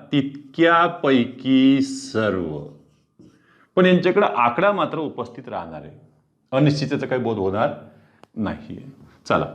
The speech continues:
पूर्णांकमध्ये तुम्ही जर उदाहरण बघितलं तर मी घेतलं इथं एक तास,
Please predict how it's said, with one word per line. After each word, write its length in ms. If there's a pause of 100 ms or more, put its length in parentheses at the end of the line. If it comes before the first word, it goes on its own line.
(240)
पूर्णांकमध्ये 920
तुम्ही 280
जर 100
उदाहरण 480
बघितलं 360
तर 100
मी 160
घेतलं 300
इथं 340 (340)
एक 600 (360)
तास, 580